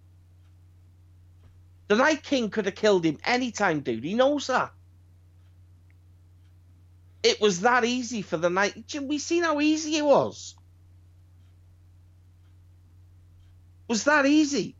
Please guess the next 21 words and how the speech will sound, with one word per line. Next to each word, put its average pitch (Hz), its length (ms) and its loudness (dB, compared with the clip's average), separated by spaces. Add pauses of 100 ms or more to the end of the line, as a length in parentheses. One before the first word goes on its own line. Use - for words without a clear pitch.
(800)
T-, 214 200 2
the 269 160 0
Night 311 260 0
King 262 260 -4
held 240 260 0
his 214 140 -4
hand 294 300 2
up. - 180 0 (4000)
It, - 180 0 (120)
I'm 202 100 -6
telling 320 460 2
you, 151 160 4 (440)
I, 139 120 0 (160)
I 220 60 2 (120)
just, 233 280 -4 (120)
the 240 80 -4
more 285 260 2
I 294 140 4
think 277 300 -4
about 214 400 4
it, 104 160 -6